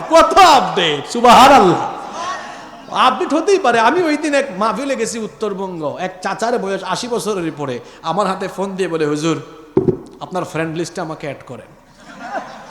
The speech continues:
আমি বললাম, "চাচা, আপনার কি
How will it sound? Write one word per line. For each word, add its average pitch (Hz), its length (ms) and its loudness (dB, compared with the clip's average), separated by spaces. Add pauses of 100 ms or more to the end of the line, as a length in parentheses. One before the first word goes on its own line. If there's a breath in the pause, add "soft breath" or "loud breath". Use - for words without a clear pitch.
(1040 loud breath)
আমি 160 220 -6
বললাম, 196 540 -4
"চাচা, 185 320 -8
আপনার 175 460 -6
কি 190 200 -10